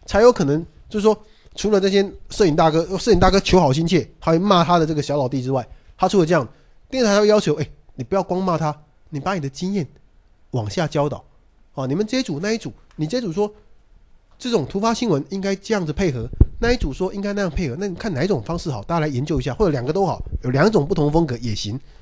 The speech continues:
你才能够有一些沉淀累积的好东西出来。那不然台湾的这个广播电视的这个新闻写作就会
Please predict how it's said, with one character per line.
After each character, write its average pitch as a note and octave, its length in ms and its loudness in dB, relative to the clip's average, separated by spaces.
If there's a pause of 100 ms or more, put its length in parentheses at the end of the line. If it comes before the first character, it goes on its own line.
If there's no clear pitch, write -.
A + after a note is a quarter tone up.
(160)
你 C#3+ 80 -4
才 F#3+ 140 2
能 G#3 140 0
够 A3+ 80 0
有 D3 100 2
一 - 20 -4
些 F3 160 -2 (680)
沉 F3 260 2
淀 G3 180 4 (440)
累 B2+ 180 -2
积 F3+ 160 -6
的 E3 80 2
好 A#2+ 100 -4
东 C#3 140 -2
西 C#3 80 -2
出 C3+ 140 -4
来。 F#2 120 -6 (360)
那 A#3+ 100 0
不 A#3+ 80 0
然 G#3 160 0
台 G3 180 -2
湾 A#3 180 0
的 F3+ 140 -2 (520)
这 G#3+ 120 -8
个 F3+ 200 -2 (760)
广 C#3+ 240 4
播 G#3 400 0 (300)
电 F#3+ 240 2
视 F3 400 -6
的 D#3 120 -2
这 F3 140 -4
个 E3 80 -2
新 G3+ 160 -2
闻 F#3+ 100 2
写 - 160 -2
作 C#3 220 -6
就 - 140 -8
会 G#3+ 200 -4